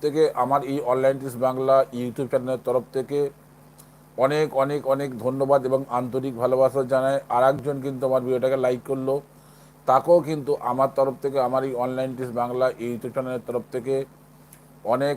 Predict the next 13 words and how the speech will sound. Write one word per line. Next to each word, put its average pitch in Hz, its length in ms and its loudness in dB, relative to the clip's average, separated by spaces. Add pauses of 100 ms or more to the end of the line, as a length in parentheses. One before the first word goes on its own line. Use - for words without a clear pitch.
(120)
অনেক, 135 160 -2 (100)
অনেক 131 160 -2 (100)
ধন্যবাদ 127 400 2
এবং 127 120 0 (180)
আন্তরিক 127 320 -4 (100)
ভালোবাসা 127 360 2 (120)
জানাই। 131 280 2 (1000)
সাকিব 117 320 0 (100)
কিন্তু 135 240 -4
তার 123 160 2
চ্যানেলটা 123 360 0
চেক 131 200 -2
করতে 135 180 0